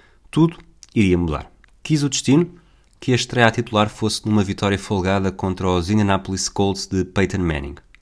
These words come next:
Os Patriots arrasaram a equipa do Indiana por quarenta e quatro treze,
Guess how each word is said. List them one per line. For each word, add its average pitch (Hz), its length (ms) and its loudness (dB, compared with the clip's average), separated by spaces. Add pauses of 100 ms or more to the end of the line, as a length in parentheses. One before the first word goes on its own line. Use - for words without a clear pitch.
(360)
Os 85 140 -6
Patriots 90 580 -2
arrasaram 85 540 -2
a 87 40 2
equipa 87 280 -4
do 87 80 0
Indiana 92 380 2
por - 220 -6
quarenta 101 540 0
e 87 40 -4
quatro - 420 -8
treze, 98 400 0